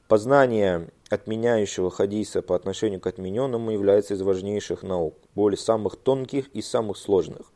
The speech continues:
Ва каля Зухри а'яль фукаха ва аджазахум ан я'рифу насихал хадис мин мансухи. То есть, э,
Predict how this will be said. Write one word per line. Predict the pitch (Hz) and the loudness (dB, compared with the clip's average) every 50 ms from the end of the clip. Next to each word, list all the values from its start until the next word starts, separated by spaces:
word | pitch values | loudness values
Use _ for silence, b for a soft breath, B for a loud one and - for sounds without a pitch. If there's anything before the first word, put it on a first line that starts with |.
| b b b b b b b b b | b b b b b b b b b
Ва | - 101 | 0 2
каля | - - 147 143 127 113 | 6 6 6 8 8 6
Зухри | 107 127 143 135 127 120 120 123 - | 6 6 4 6 4 4 2 2 2
а'яль | 107 107 101 107 113 113 110 107 | 2 2 4 8 8 8 6 6
фукаха | - - - - - 104 95 101 107 123 117 | 0 -6 -8 0 2 4 6 6 6 6 8
ва | 101 98 101 104 101 | 8 8 6 6 4
аджазахум | 98 92 95 98 92 92 95 92 92 90 110 139 156 156 B B B B B B B | 2 4 4 4 4 4 4 2 2 2 0 0 0 -4 B B B B B B B
ан | - 98 104 | -6 -4 -2
я'рифу | 104 104 87 90 90 98 101 - - 123 | 0 0 2 0 0 0 -2 -4 -4 -2
насихал | 107 107 110 113 - - 101 - 95 87 | 2 2 2 2 0 -2 -2 0 -2 -2
хадис | - - 80 80 101 120 120 - - | -2 -6 -6 -2 -2 -4 -4 -4 -6
мин | 104 101 98 | -6 -6 -4
мансухи. | 95 90 87 - - 110 95 - - 80 - - - b b b b b b b b b b b b b b b - | -4 -4 -6 -4 -4 -6 -6 -6 -6 -8 -8 -8 -10 b b b b b b b b b b b b b b b 4
То | 117 113 | 4 4
есть, | 104 - - - - - - | 4 2 -2 -16 -20 -14 -4
э, | - 90 95 95 95 95 95 92 92 92 92 90 90 90 90 87 87 87 85 85 85 85 82 82 82 80 78 73 69 62 57 55 57 - - | 2 4 6 8 8 8 8 8 8 6 6 6 6 6 6 6 6 6 6 6 6 6 6 6 4 4 2 0 0 -2 -4 -6 -8 -10 -12